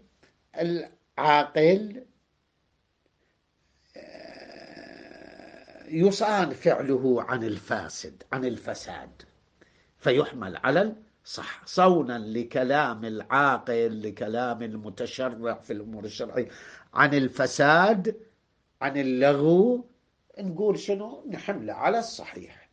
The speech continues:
خب، هنا إذا نشك في أصل وجود العين عند العقد،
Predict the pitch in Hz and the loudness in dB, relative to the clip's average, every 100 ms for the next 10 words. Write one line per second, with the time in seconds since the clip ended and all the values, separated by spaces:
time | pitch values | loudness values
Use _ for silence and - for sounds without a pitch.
0 | _ _ _ _ _ - 190 - 214 180 | _ _ _ _ _ 2 2 4 4 4
1 | 226 262 330 247 113 - _ - 170 175 | 2 -2 -2 -2 -6 -10 _ 0 2 4
2 | 180 165 190 170 - 175 170 175 - 165 | 0 -2 -4 -6 -4 -2 0 -2 0 2
3 | 165 165 151 165 151 160 156 143 - _ | 4 2 4 2 4 2 2 -2 -8 _
4 | _ _ - - 160 214 233 160 - 147 | _ _ -20 4 6 6 4 -2 -6 -8
5 | 147 143 143 - 139 165 214 214 110 | -4 0 0 -2 -4 -2 -2 -2 -6